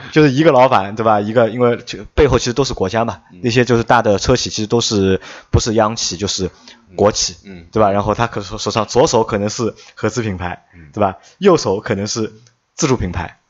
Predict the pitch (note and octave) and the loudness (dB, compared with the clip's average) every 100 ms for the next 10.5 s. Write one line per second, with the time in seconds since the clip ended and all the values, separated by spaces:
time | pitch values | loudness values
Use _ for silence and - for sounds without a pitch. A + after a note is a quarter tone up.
0 | _ A2 G#2 D3+ E3 B2 G#2 B2 A#2+ F3+ | _ -2 2 2 4 2 2 0 -2 0
1 | D3 - C#3+ C3+ G2+ G#2 D3+ A2+ G#2 B2+ | 0 2 0 0 -6 -2 0 0 0 -2
2 | G#2 - - - A2+ A#2 D#3 A2 C3 - | -2 -4 -20 -2 2 4 2 0 -6 0
3 | D3+ B2 A#2+ - _ _ _ _ _ _ | 0 2 -2 -2 _ _ _ _ _ _
4 | _ _ _ _ _ G3 F3+ - G2 F#2 | _ _ _ _ _ 4 4 4 0 -2
5 | - _ _ _ _ _ _ - - - | -6 _ _ _ _ _ _ -16 -6 0
6 | A2+ D3 A#2 F2+ F2+ G2 - G#2+ A2 - | 0 0 -2 -2 -2 -6 -4 -6 -4 0
7 | A#2+ A#2 A2 - - A#2 B2 G2 G2+ - | 0 0 -6 -12 -2 0 0 -4 -6 -18
8 | _ C#3 C#3 B2 F#2+ F#2 A2 F#2 E2 - | _ 2 2 2 -4 -2 -2 -2 -8 -20
9 | _ - A2 - D#3+ - A2+ A2+ A#2 G#2+ | _ -2 0 2 0 0 -6 -4 -4 -2
10 | G#2 G#2+ G#2 G2+ F#2+ | -2 -2 -2 -2 -4